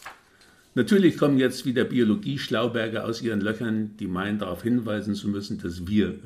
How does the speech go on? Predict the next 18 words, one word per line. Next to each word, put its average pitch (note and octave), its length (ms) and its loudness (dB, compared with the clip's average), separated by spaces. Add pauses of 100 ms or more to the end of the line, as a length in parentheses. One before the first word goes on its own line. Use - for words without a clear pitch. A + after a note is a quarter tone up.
(100)
Rinnen G#2 460 2 (100)
oder F2+ 200 -6
Bakteriinnen G#2+ 1600 -2 (260)
in F#2+ 140 0
diesem B2+ 300 -2
Zusammenhang G#2+ 760 -4 (100)
Unsinne A2+ 680 4
seien, F#2 500 -4 (380)
weil G2+ 120 4
Mutter A#2+ 280 6
Natur C#3 720 0
Geschlechter A#2+ 540 -4
erst A2+ 200 -4
Milliarden F#2+ 540 -2
Jahre F2+ 260 -2
später A#2 440 -2
entwickelt F2 580 -8
hätte. F2+ 220 -10